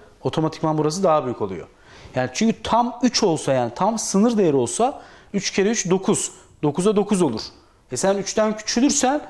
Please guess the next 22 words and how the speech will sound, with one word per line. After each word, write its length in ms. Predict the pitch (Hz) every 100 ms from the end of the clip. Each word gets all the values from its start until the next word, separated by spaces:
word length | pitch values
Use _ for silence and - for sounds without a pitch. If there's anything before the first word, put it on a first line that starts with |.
| - -
burayı 260 | 165 190 226
dokuzdan 460 | 220 214 196 226 226
ne 40 |
yapıyorsun? 420 | 240 240 202 277
Küçültüyorsun. 720 | 285 - 208 - 180 - 107 - - -
Küçükten 500 | - - - 240 226
büyük 160 | 247 233
çıkardığında, 560 | - 190 151 131 123
yani 180 | 131 139
üçten 440 | 160 - 208 208 -
küçük 260 | - 226
olduğum 300 | 202 151 131
her 280 | 143 214 214
durumda 580 | 175 135 127 220 - - - _ -
bana 220 | 151 180
sonuç 420 | 185 185 196 190
neyi 240 | 180 190 220
verecektir? 640 | 170 123 120 - 208 226 - - - -
Negatifi, 720 | 156 196 160 - 113 160 - -
yani 220 | 120 113
eksiği 600 | 117 143 - 107 151 196 - - -
verecektir. 500 | 170 113 - - -